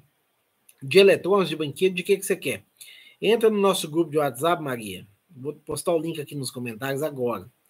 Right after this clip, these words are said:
E me chama no WhatsApp que eu vou te mandar os contatos, que é mais fácil.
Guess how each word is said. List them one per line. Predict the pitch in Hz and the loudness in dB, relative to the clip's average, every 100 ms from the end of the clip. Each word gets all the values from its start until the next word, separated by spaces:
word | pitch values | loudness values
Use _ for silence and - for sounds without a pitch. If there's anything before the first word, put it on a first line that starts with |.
| _ _ _ - | _ _ _ -4
E | |
me | 233 | 0
chama | - 214 220 | 4 4 4
no | 190 165 | 2 0
WhatsApp | 139 135 147 156 | -2 -2 -4 -2
que | - | -2
eu | 196 | 0
vou | |
te | 196 - - | 0 -4 -4
mandar | 175 156 156 | -2 0 -2
os | |
contatos, | - 135 127 135 131 | -2 -8 -8 -8 -8
que | - | -6
é | |
mais | 160 180 | -4 -4
fácil. | 180 113 104 - | -4 -8 -8 -12